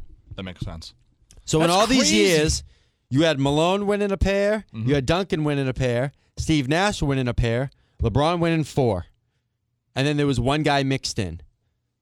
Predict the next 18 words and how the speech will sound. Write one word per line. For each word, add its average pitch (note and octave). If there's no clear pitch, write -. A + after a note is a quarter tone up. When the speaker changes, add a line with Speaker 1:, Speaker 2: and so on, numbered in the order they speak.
Speaker 2:
But F3
just -
to D#3+
mention, D#3
before C#3+
the C#3
ninety-six C#3
ninety-seven C3+
season, D3+
the A#2
ninety-five B2
ninety-six C3
season C3+
was G2+
M F#2+
J. D#2
Speaker 1:
Obviously. G#2+
Speaker 2:
So C3